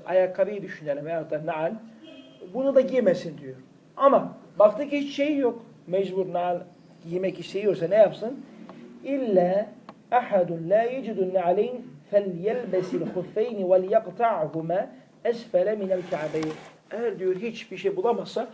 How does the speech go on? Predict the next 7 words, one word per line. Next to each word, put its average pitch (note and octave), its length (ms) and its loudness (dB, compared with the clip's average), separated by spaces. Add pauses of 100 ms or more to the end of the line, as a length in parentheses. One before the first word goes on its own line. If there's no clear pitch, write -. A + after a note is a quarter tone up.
(240)
o A3+ 120 10
zaman A3+ 280 6
o A3 280 6 (240)
ayakkabısını F#3+ 680 8
giysin. F#3+ 540 -2 (320)
Ön A3 180 4
tarafını, F3 600 2